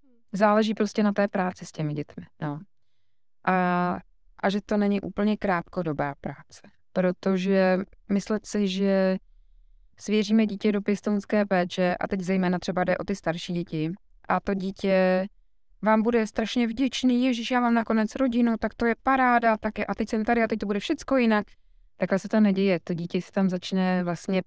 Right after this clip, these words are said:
pokud zjistí, že je tam nějaké bezpečí,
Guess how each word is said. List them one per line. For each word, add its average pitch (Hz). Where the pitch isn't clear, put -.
pokud 175
zjistí, 175
že 185
je 170
tam 165
nějaké 160
bezpečí, 185